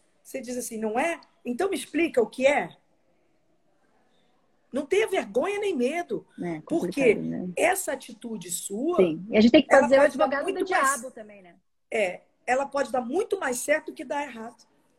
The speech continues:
Speaker 2: Ô, André, e como que tá hoje o mercado aí em Brasília, né? A gente tem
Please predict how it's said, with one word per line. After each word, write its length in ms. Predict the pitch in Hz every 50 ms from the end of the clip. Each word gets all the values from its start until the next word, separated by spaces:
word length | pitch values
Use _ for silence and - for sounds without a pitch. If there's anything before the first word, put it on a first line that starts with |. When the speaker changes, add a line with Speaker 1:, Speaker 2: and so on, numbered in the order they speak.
| _ _ _ _ _ _ _ _ _ _ _ _ _ _ _ _ _ _ _ _ _ _ _ _ _ _ _ _ _ _ _ _ _ _ _ _ _ _ _ _ _ _ _ _ _ _ _ _ _ _ _ _ _ _ _ _ _ _ _ _ - _ _ _ _ _ _ _ _ _ _ _ _ _ _ _ _ _ _ _ _ _ _ _ _ _ _ _
Speaker 2:
Ô, 100 | 208 233
André, 300 | 262 269 285 277 269 269
e 40 | 269
como 280 | - 381 427 494 453
que 120 | - 415 370
tá 300 | - - 262 254 254 247
hoje 300 | 240 233 240 247 233 254
o 20 |
mercado 300 | 240 233 233 - 240 220
aí 100 | 233 226
em 60 | 233 220
Brasília, 500 | 226 220 214 202 190 196 190 180 180 180
né? 180 | 185 208 214 220
A 40 |
gente 220 | 208 220 208 - -
tem 400 | - 240 247 247 240 240 220